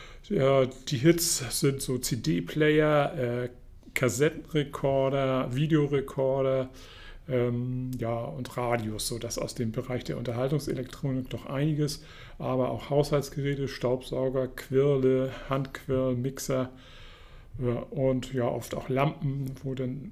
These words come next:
irgendwie ein Kabel kaputt ist oder ein Schalter ausgetauscht werden muss oder solche Dinge. Also zusätzlich haben wir auch noch ein paar Damen da, die sich mit Nähen beschäftigen. Das heißt, die, äh, das Angebot, äh, k-, kleinere Reparaturen an Kleidung zu machen, äh, ist auch vorhanden und, äh, das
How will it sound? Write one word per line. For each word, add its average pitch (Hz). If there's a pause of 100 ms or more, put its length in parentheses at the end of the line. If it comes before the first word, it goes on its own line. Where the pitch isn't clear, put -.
irgendwie 123
ein 117
Kabel 139
kaputt 139
ist 127
oder 127
ein 113
Schalter 143
ausgetauscht 131
werden 120
muss 117
oder 120
solche 117
Dinge. 107
Also 110 (460)
zusätzlich 160
haben 147
wir 143
auch 135
noch 127
ein 131
paar 139
Damen 147
da, 143
die 131
sich 131
mit 135
Nähen 135
beschäftigen. 113
Das 117
heißt, 123
die, 135
äh, 127
das 123
Angebot, 139
äh, 131
k-, -
kleinere 135
Reparaturen 139
an 113
Kleidung 143
zu 135
machen, 135 (440)
äh, 123
ist -
auch 143
vorhanden 151
und, 143
äh, 208
das -